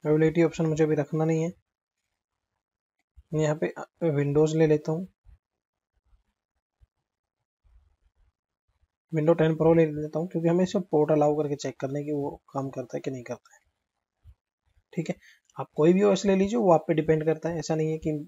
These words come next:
मैंने विंडो टेन लिया तो आप भी विंडो टेन लेके करिए। आप server ले सकते हो, Linux ले सकते हो, Ubuntu ले सकते हो, CentOS ले सकते हो, वो आप ले सकते हो, ठीक है। यहाँ पे मैं यूजर नेम set करना, तो मैं यहाँ पे यूजर नेम set कर देता हूँ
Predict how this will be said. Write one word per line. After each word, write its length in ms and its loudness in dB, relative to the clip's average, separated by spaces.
मैंने 260 -2
विंडो 220 -2
टेन 200 -4
लिया 140 0
तो 80 -4
आप 100 -4
भी 120 -4
विंडो 200 -4
टेन 200 -6
लेके 220 -8
करिए। 200 -6
आप 120 -6
server 360 -6
ले 100 -4
सकते 280 -10
हो, 80 -6
Linux 340 -8
ले 140 -6
सकते 260 -10
हो, 120 -4
Ubuntu 360 -8
ले 80 -6
सकते 300 -14
हो, 140 -10
CentOS 500 -2
ले 100 -4
सकते 280 -12
हो, 60 -14
वो 80 2
आप 160 2
ले 120 -4
सकते 200 -12
हो, 60 -20
ठीक 140 -2
है। 60 2
यहाँ 160 2
पे 100 2
मैं 140 4
यूजर 260 2
नेम 120 2
set 180 0
करना, 200 -4
तो 80 0
मैं 120 0
यहाँ 100 0
पे 260 -2
यूजर 160 -4
नेम 120 0
set 180 -4
कर 160 -2
देता 220 -4
हूँ 100 -6